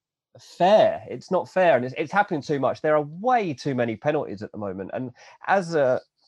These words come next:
result of all these penalties, you're getting all these mad results because games are just getting out of hand. You can quickly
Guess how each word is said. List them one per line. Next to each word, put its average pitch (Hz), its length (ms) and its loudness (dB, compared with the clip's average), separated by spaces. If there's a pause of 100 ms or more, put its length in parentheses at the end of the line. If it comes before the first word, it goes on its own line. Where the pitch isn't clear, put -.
(140)
result 139 480 2
of 127 160 2
all 143 140 2
these 120 200 -2
penalties, 113 500 0
you're 131 140 -4 (160)
getting 208 280 2
all 117 100 2
these 113 160 -6
mad 131 360 -2
results 117 560 -4
because 131 380 -10 (480)
games 180 280 0
are 139 40 -12
just 143 200 -12
getting 123 300 -4
out 139 200 2
of 107 100 -8
hand. 98 540 -2 (120)
You 117 300 -10
can 185 160 -8
quickly 180 440 -4